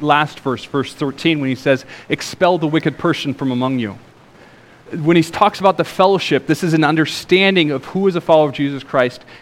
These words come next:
and who isn't. Those who are in the fellowship have confessed their, to have placed their faith in Jesus Christ for the salvation of their souls. They've proved that confession by following Jesus in public baptism.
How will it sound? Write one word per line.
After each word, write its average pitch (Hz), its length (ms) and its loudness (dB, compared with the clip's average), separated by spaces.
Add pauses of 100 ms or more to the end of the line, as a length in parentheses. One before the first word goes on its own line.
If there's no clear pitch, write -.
and 131 140 -4
who 135 200 0
isn't. 110 300 0 (340)
Those 170 240 2
who 190 140 2
are 165 100 6
in 202 220 0
the 208 80 4
fellowship 117 560 0
have 123 160 -10
confessed - 560 -2
their, 175 180 0 (640)
to 165 140 6
have 139 140 2
placed 185 300 2
their 190 100 2
faith 170 280 0
in 170 80 -2
Jesus 151 320 -6
Christ 139 320 0
for 143 100 -10
the 127 80 -10
salvation 127 540 -2
of 117 60 -14
their 123 100 -8
souls. 110 380 -6
They've 127 280 -4
proved 226 400 -2
that 151 160 2
confession 143 640 -2 (260)
by 151 120 2
following 165 480 4
Jesus 139 460 0 (200)
in 147 140 0
public 147 560 -2
baptism. 127 680 -4